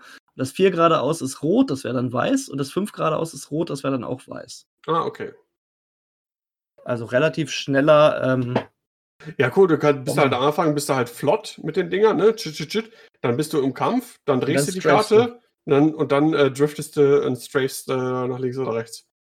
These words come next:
Speaker 1: So, gut, das, das, wenn man halt mal Clone Wars
Speaker 2: Hat,
Speaker 1: gesehen
Speaker 2: äh,
Speaker 1: hat, da
Speaker 2: ähm,
Speaker 1: kommen die auch vor, da sieht man das halt auch, wie das
Speaker 2: Sag mir
Speaker 1: aussieht.
Speaker 2: noch mal
Speaker 1: Mega. Hm?
Speaker 2: Äh, sag mir noch mal kurz, äh, was das, was das, äh, Dro-, äh, Droid Gunship für Banks und, äh, Turns hat.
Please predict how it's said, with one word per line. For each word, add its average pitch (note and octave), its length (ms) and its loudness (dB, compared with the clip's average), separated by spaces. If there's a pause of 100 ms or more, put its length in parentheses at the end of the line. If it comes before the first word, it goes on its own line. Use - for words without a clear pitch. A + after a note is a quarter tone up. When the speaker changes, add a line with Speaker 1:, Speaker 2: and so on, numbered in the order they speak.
(260)
Speaker 1:
So, A#2+ 160 -16
gut, - 160 -12
das, C3 160 -2
das, - 320 -2
wenn E3 100 4
man F#3 200 2
halt E3 160 4
mal D3+ 80 -2
Clone F#3+ 240 0
Wars D3+ 140 6
Speaker 2:
Hat, F3 80 -4
Speaker 1:
gesehen B2+ 260 0
Speaker 2:
äh, - 20 0
Speaker 1:
hat, D3+ 80 4
da D#3 140 6
Speaker 2:
ähm, D#3+ 100 2
Speaker 1:
kommen D#3+ 140 -2
die C#3+ 120 0
auch E3+ 140 -2
vor, C3+ 240 -2
da C3 160 0
sieht C3+ 180 -10
man C3 100 -4
das A#2+ 180 -6
halt G#2+ 120 -8
auch, - 180 -12
wie A#2+ 60 -8
das A#2 200 -12
Speaker 2:
Sag - 260 0
mir A3 80 6
Speaker 1:
aussieht. A3 40 6
Speaker 2:
noch G#3 80 6 (100)
mal - 80 -20 (480)
Speaker 1:
Mega. - 220 -20 (540)
Hm? A3+ 140 -4
Speaker 2:
Äh, C3 720 -2
sag F#3+ 220 -8
mir G3+ 140 2
noch G3 180 -2
mal F#3 180 -2
kurz, - 720 -2 (420)
äh, D3 300 6
was D3+ 220 0
das, - 320 -6
was C#3 280 -4
das, D3 280 -2
äh, C#3+ 220 0
Dro-, - 240 -10
äh, C3+ 240 2 (260)
Droid C#3 240 -2
Gunship C#3 420 0
für C3+ 380 -6
Banks C3 440 -4
und, B2+ 320 -2
äh, B2+ 200 -2
Turns B2 340 -4
hat. - 280 -6